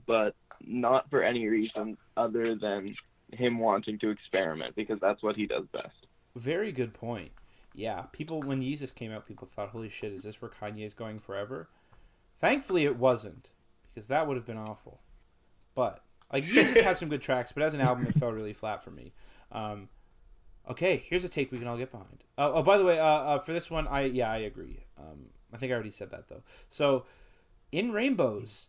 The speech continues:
Speaker 2: has more replay value than OK Computer. Okay, here's where I sit on this.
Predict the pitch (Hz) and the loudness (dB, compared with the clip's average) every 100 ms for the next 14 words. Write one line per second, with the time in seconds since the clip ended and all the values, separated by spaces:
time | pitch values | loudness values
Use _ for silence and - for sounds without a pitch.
0 | - 131 135 139 151 202 220 269 190 139 | -4 0 0 2 2 4 2 0 0 0
1 | 117 117 113 113 120 131 120 135 143 175 | 2 0 0 -4 -6 -8 -6 0 0 0
2 | 165 156 160 139 - 143 131 98 82 _ | -4 -6 -6 -8 -4 -2 -2 -6 -10 _
3 | _ _ _ - - - _ _ _ _ | _ _ _ -20 -20 -20 _ _ _ _
4 | - 151 - 143 98 80 - - 175 220 | -2 -2 -2 -4 -4 -8 -20 -4 0 0
5 | 196 185 156 - 123 104 98 - - - | 2 2 0 -2 -4 -4 -12 -18 -20 -20